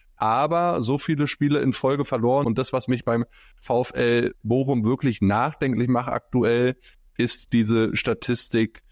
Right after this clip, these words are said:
nach Führungstoren doch noch verloren. Und da haben sie in dieser Saison wahrscheinlich schon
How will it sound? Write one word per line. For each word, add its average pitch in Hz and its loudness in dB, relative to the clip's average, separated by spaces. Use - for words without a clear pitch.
nach 110 0
Führungstoren 120 0
doch 117 0
noch 117 -2
verloren. 117 2
Und 104 0
da 101 2
haben 110 0
sie 104 2
in 104 2
dieser 107 2
Saison 107 2
wahrscheinlich 110 0
schon 104 0